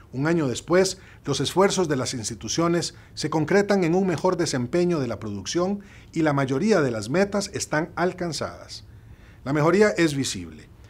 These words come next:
Cuando se gestó Impulso, la economía de Costa Rica crecía a un dos por ciento al mes.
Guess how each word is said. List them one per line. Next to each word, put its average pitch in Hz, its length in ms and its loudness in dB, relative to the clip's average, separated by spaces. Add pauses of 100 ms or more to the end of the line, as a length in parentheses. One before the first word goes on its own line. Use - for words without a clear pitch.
(180)
Cuando 160 240 2
se 156 140 0
gestó 151 280 2
Impulso, 208 640 2
la 151 120 -2
economía 151 380 2
de 196 100 4
Costa 147 260 -2
Rica 180 280 -2
crecía 185 440 0
a 151 120 -2
un 175 200 0
dos 180 200 -2
por 147 200 -6
ciento 147 320 -6
al 131 80 -6
mes. 98 340 -10